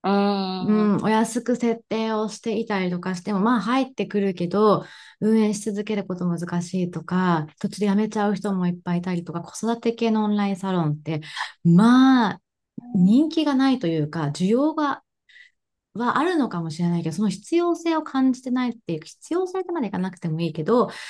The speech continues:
Speaker 2: なんだろうな、そこが、その自分の、例えば助けになることもあるかもしれないし、つなが-、なんか学びだったり、伸びにつながるものもあると思うけど、そこに見出せてない方がものすごく多いから、だから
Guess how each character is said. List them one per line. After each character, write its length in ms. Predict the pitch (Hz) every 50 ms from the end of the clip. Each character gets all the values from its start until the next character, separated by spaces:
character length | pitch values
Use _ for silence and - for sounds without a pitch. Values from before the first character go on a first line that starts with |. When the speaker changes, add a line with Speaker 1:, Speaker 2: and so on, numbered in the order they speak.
| - - - _ _
Speaker 2:
な 160 | - 220 226
ん 60 | 220
だ 80 | 202 190
ろ 80 | 180 180
う 20 |
な、 100 | 175 170
そ 140 | 175 - -
こ 140 | - 339 349
が、 320 | 381 381 359 269 175 - - _ _ _ _ _ -
そ 60 | -
の 80 | 214 214
自 160 | 196 180 202
分 180 | 196 220 233 240
の、 120 | 240 233
例 120 | 233 220 208
え 60 | 190
ば 80 | 156
助 380 | 151 - 170 - - - - 294
け 40 | 277
に 60 | 240
な 100 | 226 220
る 120 | 208 220
こ 100 | 214 -
と 160 | 202 - 202 190
も 160 | 185 - -
あ 80 | 226
る 80 | 233 220
か 140 | 214 208 196
も 160 | 196 196 202
し 100 | 196 -
れ 80 | 214 208
な 100 | 208 208
い 40 | 208
し、 180 | 208 208 208
つ 120 | 208 - 196
な 100 | 208 208
が-、 140 | 214 214 214
な 100 | 214 202
ん 20 |
か 80 | - 214
学 260 | 208 202 196 196 190
び 60 | 202
だ 100 | 196 202
っ 60 | 196
た 100 | _ -
り、 40 | 190
伸 120 | 196 196
び 80 | 196 208
に 140 | 185 190 185
つ 100 | 180 -
な 120 | 208 202 196
が 100 | 202 208
る 100 | 214 214
も 80 | 214
の 100 | 208 190
も 180 | 185 175 175 180
あ 80 | 220
る 220 | 233 233 220 220 _ _
と 80 | _ 185
思 160 | 190 202 196
う 40 | 185
け 100 | 185 185
ど、 40 | 180
そ 80 | 196 202
こ 100 | - 262
に 80 | 226
見 100 | 208 233
出 80 | 247 285
せ 80 | 277 -
て 100 | - 180
な 120 | 175 170
い 20 |
方 240 | 160 - 147 - 151
が 240 | 147 175 175 156 156 - - - - - _ _ -
も 80 | 180
の 160 | 180 208 214
す 100 | 208 208
ご 160 | 208 214 214 208
く 240 | - 170 151 -
多 160 | 165 160 156 156
い 60 | 147
か 160 | 151 - 156
ら、 400 | 156 180 196 196 185 156 151 - _ _ _ _ _ _ _ _ _ _ _ _
だ 100 | 196 190
か 80 | - 185
ら 340 | 175 170 165 156 151 156